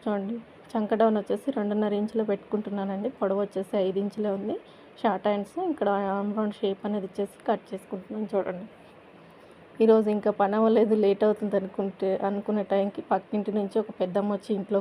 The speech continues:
కూర్చుందండి. పని కాలేదు, మాట్లాడుతుంది. ఇంకా ఆమెతో మాట్లాడుతూ నేనైతే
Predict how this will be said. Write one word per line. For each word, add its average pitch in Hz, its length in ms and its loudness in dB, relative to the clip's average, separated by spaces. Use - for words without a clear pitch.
కూర్చుందండి. 196 580 -2
పని 196 240 -6
కాలేదు, 196 380 -2
మాట్లాడుతుంది. 196 720 -2
ఇంకా 202 260 0
ఆమెతో 208 240 -2
మాట్లాడుతూ 196 560 -4
నేనైతే 202 320 -4